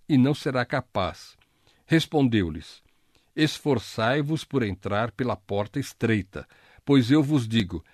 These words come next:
que muitos procurarão entrar e não poderão." É difícil de encontrar e é difícil passar. Por quê? Porque é tão difícil de encontrar e porque é muito difícil passar. Resposta:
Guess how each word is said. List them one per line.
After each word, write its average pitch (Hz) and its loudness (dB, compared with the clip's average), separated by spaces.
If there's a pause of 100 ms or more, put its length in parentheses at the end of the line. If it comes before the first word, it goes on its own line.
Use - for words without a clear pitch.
(120)
que 147 2
muitos 143 4
procurarão 135 -2
entrar 107 -4 (160)
e 196 2
não 151 4
poderão." 147 -2 (1000)
É 151 2
difícil 165 -2
de 117 2
encontrar 90 -4 (120)
e 135 2
é 139 4
difícil 151 -4
passar. 90 -6 (220)
Por 214 -2
quê? 107 -2 (420)
Porque 175 0
é 147 0 (160)
tão 202 2
difícil 143 -4
de 110 -2
encontrar 101 -4 (220)
e 180 0
porque 160 -2
é 160 0
muito 170 4
difícil 147 -4
passar. 107 -4 (280)
Resposta: 113 -2